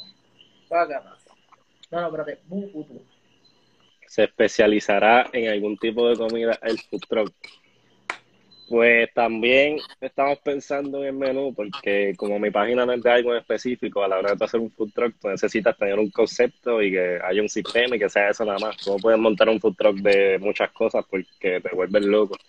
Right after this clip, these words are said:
Speaker 2: So, lo estamos pensando, estamos pensando hacerlo, o lo hacemos criollo, como que cosas criollas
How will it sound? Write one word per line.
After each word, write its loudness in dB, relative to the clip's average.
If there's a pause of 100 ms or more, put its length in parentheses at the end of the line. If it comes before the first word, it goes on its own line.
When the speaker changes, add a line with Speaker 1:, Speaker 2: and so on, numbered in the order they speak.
(540)
Speaker 2:
So, 6
lo 8
estamos 4
pensando, 0
estamos -6
pensando -2
hacerlo, 0 (1300)
o -2
lo 2
hacemos 0
criollo, 4
como -6
que -2
cosas -8
criollas -2